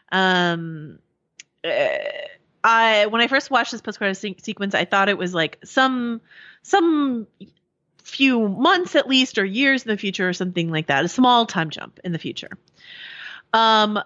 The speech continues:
but then I noticed, uh, in that earlier, like, "Give me my money" to his accountant scene, that William had this weird, like, blood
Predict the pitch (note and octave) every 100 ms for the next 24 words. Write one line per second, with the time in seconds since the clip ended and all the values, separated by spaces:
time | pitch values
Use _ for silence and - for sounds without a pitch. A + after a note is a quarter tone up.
0 | G3 A3+ C4+ D4+ E4 D#4+ B3 A#3+ A#3+ A#3
1 | - - - G3 F#3+ G3 G#3+ G3+ - G#3
2 | G#3+ G#3 G3+ F#3+ E3 D#3+ D#3+ - - -
3 | E3 F3 F#3 F3 F3 F3 F3+ D#3 D#3 -
4 | E3+ F3 - E3+ G#3 - B3+ C4 B3 G3
5 | G3 G#3+ A#3+ A#3 G#3 F#3 F3 F3+ G#3 A3
6 | G#3+ F#3+ E3+ D#3+ D#3 F#3 F#3+